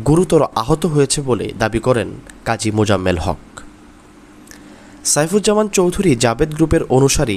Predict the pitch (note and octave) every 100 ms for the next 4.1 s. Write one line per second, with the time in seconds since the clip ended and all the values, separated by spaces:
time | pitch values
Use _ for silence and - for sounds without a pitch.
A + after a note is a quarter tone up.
0 | F#2+ A2 A#2+ D3 D3 C#3+ C#3 B2+ A#2+ A#2+
1 | C3 - A2+ A2+ A2+ A2+ A2+ A2+ - -
2 | A#2+ E3 E3+ D#3 C#3+ G#2 E2+ E2+ - -
3 | - - A#2 B2 - C#3+ C#3+ D3 C#3 C3
4 | C#3